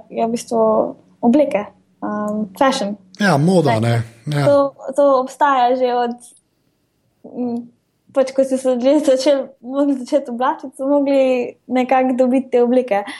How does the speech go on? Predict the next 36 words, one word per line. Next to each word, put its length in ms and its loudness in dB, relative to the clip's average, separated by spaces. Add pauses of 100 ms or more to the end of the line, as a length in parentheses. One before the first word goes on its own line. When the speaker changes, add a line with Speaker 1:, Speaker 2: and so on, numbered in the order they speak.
(180)
Speaker 1:
Najprej 240 2
so 80 4
se 120 0
jih 100 2
delali, 280 4
pa 120 -2
se 100 0
je 60 2
začel 240 2
prodajati, 480 2
a 80 -2
ne, 140 0
in 100 -2
to 100 -6
je 60 -2
en 100 -4
tak 140 -4 (520)
zelo, 340 4 (460)
že 220 2 (100)
od 160 2 (360)
ne 140 0
vem 140 4
kdaj 380 4
obstaja, 680 0
tako 220 -6
da 320 -4 (420)
nekako 540 -2 (500)
vsi 320 0
bojo 340 4 (520)
še 380 -10
naprej 380 2
to 120 0
kupovali. 480 -4
In 120 -10
tako 200 -6
zelo, 200 2